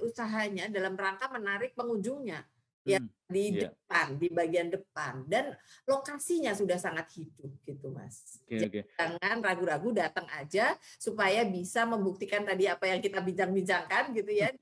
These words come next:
Speaker 2: <laughs> Kalau saya sih lihatnya kalau, <laughs>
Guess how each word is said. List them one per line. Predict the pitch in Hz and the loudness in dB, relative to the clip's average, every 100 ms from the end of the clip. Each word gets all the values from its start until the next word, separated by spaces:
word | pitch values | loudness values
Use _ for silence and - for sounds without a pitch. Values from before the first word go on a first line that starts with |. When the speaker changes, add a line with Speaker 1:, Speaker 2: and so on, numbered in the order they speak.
| - | -16
Speaker 2:
<laughs> | 294 - - _ _ _ | -16 -16 -20 _ _ _
Kalau | - 190 196 | 8 8 10
saya | 185 190 233 | 10 10 10
sih | 233 | 10
lihatnya | 196 180 190 240 | 10 10 8 6
kalau, | 196 190 190 - - - - - - - | 8 10 8 6 -8 -12 -14 -12 -10 -8
<laughs> | - - 233 - 180 | -4 6 6 8 2